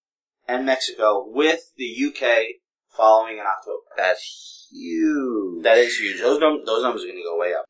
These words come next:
Speaker 2: They might find more, they might get more subscribers out there. Like, the U K might have more subscribers than the United States.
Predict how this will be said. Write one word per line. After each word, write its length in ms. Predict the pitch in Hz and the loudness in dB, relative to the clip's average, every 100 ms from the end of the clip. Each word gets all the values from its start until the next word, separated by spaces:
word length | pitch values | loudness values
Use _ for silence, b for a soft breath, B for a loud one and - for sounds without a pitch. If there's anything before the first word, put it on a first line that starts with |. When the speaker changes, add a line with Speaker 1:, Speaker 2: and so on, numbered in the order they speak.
| - | 4
Speaker 2:
They 160 | 127 | 4
might 320 | 233 440 427 - | 6 4 2 0
find 520 | - 190 190 185 160 | 0 4 6 4 -2
more, 920 | 135 123 123 147 220 226 170 135 120 - _ | -6 0 4 6 8 8 6 4 0 -4 _
they 140 | 151 196 | 2 2
might 220 | 269 285 | 4 2
get 180 | 175 151 | 2 0
more 320 | 135 131 254 | 2 4 6
subscribers 1200 | - - - - 127 104 98 95 92 95 - - - _ _ _ _ _ _ _ _ | 4 -2 -12 0 4 4 2 -4 -6 -6 -6 -6 -10 _ _ _ _ _ _ _ _
out 320 | 107 110 98 - | 4 4 4 4
there. 380 | 117 202 87 78 78 - | 4 4 2 -4 -8 0
Like, 200 | 98 95 | 2 2
the 80 | 101 | -4
U 240 | 95 127 - | -8 -8 -4
K 240 | 110 120 | 0 2
might 260 | 101 101 95 - _ | 2 -4 -4 -12 _
have 200 | 101 98 | -8 -8
more 160 | 95 95 | -8 -12
subscribers 540 | - _ 92 90 90 - | -12 _ -8 -6 -8 -16
than 160 | _ 82 | _ _
the 60 | 85 | _
United 280 | 85 80 | -20 -20
States. 580 | - - - - - - | -16 -10 -8 -8 -14 -18